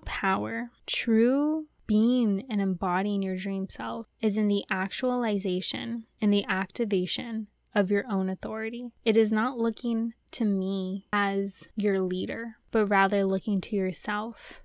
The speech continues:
as your leader. Still knowing when to ask for help, still knowing when to lean on support, but coming back to you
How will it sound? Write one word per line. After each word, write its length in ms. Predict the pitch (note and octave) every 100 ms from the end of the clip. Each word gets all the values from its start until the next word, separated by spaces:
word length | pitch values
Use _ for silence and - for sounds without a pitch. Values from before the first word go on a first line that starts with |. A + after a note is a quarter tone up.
| -
as 220 | G#3+ G3+
your 140 | G#3
leader. 420 | G3+ G#3+ A3+ A#3 A#3+ _
Still 320 | - - A3+
knowing 360 | B3+ C4 C#4 A#3+
when 180 | A3 G#3
to 120 | -
ask 340 | A3 G#3+ -
for 140 | - A#3
help, 360 | F3+ G3 G3
still 260 | - - A3+
knowing 460 | A3+ G#3 G#3+ G#3 G3
when 200 | G3 G3+
to 140 | -
lean 200 | G#3+ G#3+
on 140 | G#3+ G#3
support, 640 | G#3+ - G#3 F#3+ G3 - _
but 140 | - G#3
coming 400 | - A3 A#3 A#3+
back 260 | G#3 G3+ -
to 160 | -
you 500 | F#3+ F3+ F#3 A3+ D#4